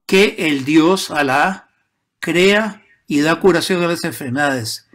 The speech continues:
que la única enfermedad que padecemos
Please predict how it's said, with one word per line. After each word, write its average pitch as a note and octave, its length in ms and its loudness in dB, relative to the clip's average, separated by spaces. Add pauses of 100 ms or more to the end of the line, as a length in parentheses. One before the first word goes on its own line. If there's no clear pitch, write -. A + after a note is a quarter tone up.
(420)
que C#3+ 160 -6
la C#3 140 0
única G3+ 340 2
enfermedad E3 540 -2
que C#3+ 120 -8
padecemos D#3+ 1000 -4